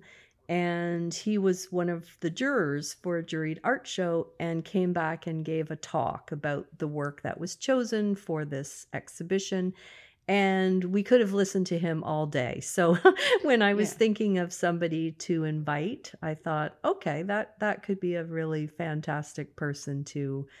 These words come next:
Speaker 1: to, um, keep us engaged and keep the day moving." Because when you do have a lot of speakers and, you know, you've got your break time and your lunch time and just to keep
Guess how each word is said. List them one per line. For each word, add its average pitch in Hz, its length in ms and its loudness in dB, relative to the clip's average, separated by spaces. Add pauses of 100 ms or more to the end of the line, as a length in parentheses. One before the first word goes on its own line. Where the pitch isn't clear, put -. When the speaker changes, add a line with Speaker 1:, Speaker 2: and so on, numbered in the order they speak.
(460)
Speaker 1:
to, 147 580 -2
um, 139 460 -6 (240)
keep 185 260 2
us - 360 0
engaged 220 600 4
and 156 240 -2 (120)
keep - 280 -4 (120)
the 160 140 -2
day 147 320 0
moving." 190 540 4
Because 185 320 0
when 220 160 2
you 226 80 0
do 285 180 2
have 185 180 2
a 170 40 -2
lot 160 220 0
of 156 100 -4
speakers 175 720 -4
and, 143 260 -4 (560)
you 294 60 0
know, 208 100 4
you've 170 260 0
got 156 260 0
your 226 60 -2
break 254 300 4
time 175 380 2
and 170 120 -2
your 180 120 0
lunch 226 400 -2
time 170 420 0
and 160 280 -2
just - 260 -6
to 185 100 -2
keep 180 400 -4